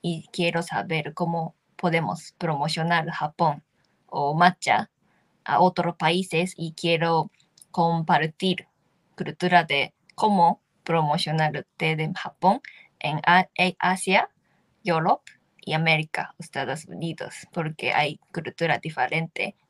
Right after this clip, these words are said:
y tal vez como promocionar es, eh, hay diferencia.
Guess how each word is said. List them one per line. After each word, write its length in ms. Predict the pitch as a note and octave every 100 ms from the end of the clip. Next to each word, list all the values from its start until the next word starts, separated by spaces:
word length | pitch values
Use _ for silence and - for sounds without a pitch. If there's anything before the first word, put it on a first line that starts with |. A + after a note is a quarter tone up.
| -
y 80 |
tal 240 | D#3+ D#3+ E3
vez 320 | D#3+ F3 - D#3
como 440 | D#3 A2+ C#3+ - - - -
promocionar 640 | D#3 D3 F3 D3+ D#3 D#3+ D#3+
es, 440 | - D#3+ - -
eh, 280 | - - - F3+ _ _
hay 160 | - D#3+
diferencia. 760 | D#3+ F3+ D#3+ F3+ F#3 - F#2